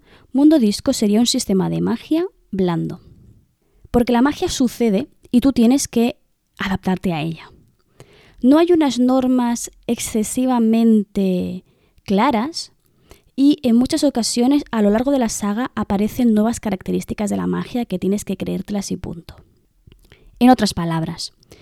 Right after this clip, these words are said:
si Sanderson emplea la magia como una herramienta, como una cualidad, como algo que tienes que aprender a usar para tu desarrollo como personaje y también para el desarrollo de la trama, en Mundo Disco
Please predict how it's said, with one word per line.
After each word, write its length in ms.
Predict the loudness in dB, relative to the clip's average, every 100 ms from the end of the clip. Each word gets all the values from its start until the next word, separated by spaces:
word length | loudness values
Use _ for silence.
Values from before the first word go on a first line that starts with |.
| -20 -20 _
si 200 | -4 0
Sanderson 680 | 2 4 4 2 -2 -2 -4 -2
emplea 500 | 0 0 0 0 0
la 120 | 2
magia 520 | 0 0 -4 -4 -4
como 340 | -2 -2 2 2
una 260 | 2 2
herramienta, 800 | 0 -2 0 0 2 0 0 -6 -12 _ _
como 220 | -4 0
una 160 | 0 -2
cualidad, 800 | -4 -2 -2 -2 -4 -4 -4 -6 -14 _ _ _ _ _ -4
como 300 | 2 2 4
algo 200 | 2 2
que 80 |
tienes 200 | 0 -4
que 80 | -4
aprender 420 | -4 0 0 0
a 60 | -2
usar 580 | -2 -4 -4 -4 -4 -8 _ _ _ _ -8
para 240 | -6 -4
tu 180 | -4 -4
desarrollo 500 | -4 -6 -4 -2 0
como 200 | 0 -4
personaje 720 | -4 -6 -2 -2 -2 -6 -10 -12 _ -14
y 120 | -10
también 520 | -6 -4 0 0 0
para 160 | -4 -6
el 80 | -6
desarrollo 400 | -6 -4 -2 -2
de 60 |
la 120 | -4
trama, 420 | -4 -2 0 -2 -6 _ _ -20 -20 _
en 120 | 2 4
Mundo 280 | 6 4 4
Disco 560 | 2 -2 -4 -6 -6